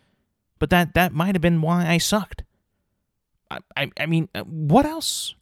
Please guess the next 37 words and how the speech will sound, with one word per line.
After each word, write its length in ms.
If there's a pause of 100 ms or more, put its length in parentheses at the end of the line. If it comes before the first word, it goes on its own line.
(360)
What 180
else? 400 (460)
I 60
mean, 240 (920)
I 80
straight 140
up 80
had 100
no 160
production. 640
Like, 280 (680)
nobody 380
gave 160
me 100
consistent 460
production 320
except 300
for, 80
like, 160
Matthew 320
Stafford. 500 (1200)
That 80
was 120
at 100
the 60
beginning 240
of 60
the 60
season. 300
After 260
that, 240
it 60
was 140
just 220
like, 260 (200)
this 220
guy's, 400